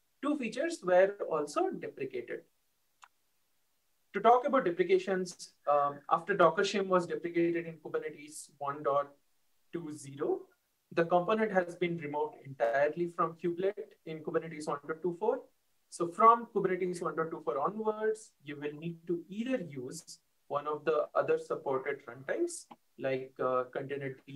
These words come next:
or CRI-O, or use C R I Docker D if you are relying on Docker Engine as your container runtime. Next up, um, new beta A P Is will not be enabled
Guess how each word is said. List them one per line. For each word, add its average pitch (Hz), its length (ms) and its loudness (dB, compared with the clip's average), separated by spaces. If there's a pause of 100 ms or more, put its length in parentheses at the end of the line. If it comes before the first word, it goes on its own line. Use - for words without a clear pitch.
(200)
or 135 320 -6
CRI-O, 175 520 -2 (420)
or 254 260 8
use 202 360 -6
C 180 180 -2
R 160 140 6
I 160 100 4
Docker 147 380 0
D 277 260 -12 (140)
if - 180 -14
you 220 220 0
are 190 80 6
relying 151 420 0
on - 220 -8
Docker 143 260 -2
Engine 135 380 -6 (200)
as 120 220 -6
your 139 140 -6
container 127 440 -8
runtime. 131 420 -12 (1600)
Next - 300 -8
up, 220 220 2 (180)
um, 135 360 0 (160)
new 220 240 0
beta 226 240 0
A 214 160 6
P 202 140 -6
Is 196 260 6 (120)
will 170 180 -2 (180)
not 147 300 -2
be 226 100 0
enabled 240 480 0